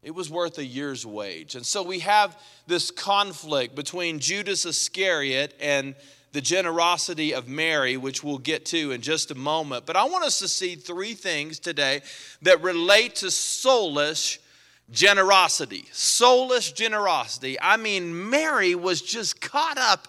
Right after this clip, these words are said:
in the moment with Jesus. And the first thing that we see from her example is that soulish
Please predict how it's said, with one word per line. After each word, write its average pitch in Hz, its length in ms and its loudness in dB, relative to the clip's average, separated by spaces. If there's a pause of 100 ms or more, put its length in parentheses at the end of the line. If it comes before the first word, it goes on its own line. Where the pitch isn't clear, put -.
in 208 200 -6
the 170 80 -2
moment 170 640 -2
with 175 180 -6
Jesus. 135 680 -6 (500)
And 214 140 -2
the 214 80 0
first 311 400 -2
thing 294 200 -4
that 220 120 -2
we 202 140 -6
see 247 380 -2
from 196 240 -4
her 214 200 2
example 180 680 -2
is 147 140 -6
that 190 160 -6
soulish 277 760 0